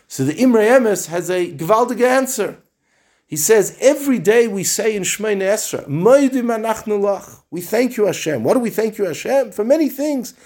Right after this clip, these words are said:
including "Al nisecha sheb'chol yom imanu," on the miracles that you perform every day. In other words, every day Hashem is performing miracles. So once you brought the Todah offering, the thanksgiving offering on that day,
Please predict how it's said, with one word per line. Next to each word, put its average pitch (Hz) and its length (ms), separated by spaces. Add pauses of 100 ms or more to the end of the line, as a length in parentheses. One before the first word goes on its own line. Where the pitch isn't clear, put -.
(180)
including 233 640
"Al 226 180
nisecha 247 520
sheb'chol 240 380
yom 262 160
imanu," 262 480 (260)
on 220 140
the 226 100
miracles 254 720
that 220 120
you 220 140
perform 240 520
every 233 260
day. 208 420 (320)
In 143 160
other 190 340
words, 175 680 (120)
every 208 640
day 208 380
Hashem 202 540
is 185 120
performing 202 520
miracles. 214 580 (300)
So - 140
once 165 340
you 160 80
brought 185 360
the 143 80
Todah 240 500
offering, 120 560 (220)
the 156 100
thanksgiving 214 720
offering 196 320
on 156 120
that 208 200
day, 208 440